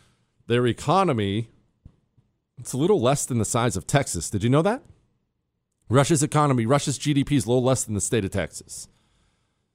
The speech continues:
But Russia is a big boy superpower, a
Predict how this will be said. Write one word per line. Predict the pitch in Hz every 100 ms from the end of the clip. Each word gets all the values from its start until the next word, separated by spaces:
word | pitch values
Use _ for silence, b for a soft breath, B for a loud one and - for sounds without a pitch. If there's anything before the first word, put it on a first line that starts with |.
| _ _ _ -
But | 98 165 - - - - _ _ -
Russia | 143 151 135
is | 113 139 151 - -
a | 120 107
big | 87 - 190 196 113
boy | 127 117
superpower, | - 113 104 90 92 82 87 135 160 _ _ _ _ _ _ _ _ _ _ -
a | 120 104 90 82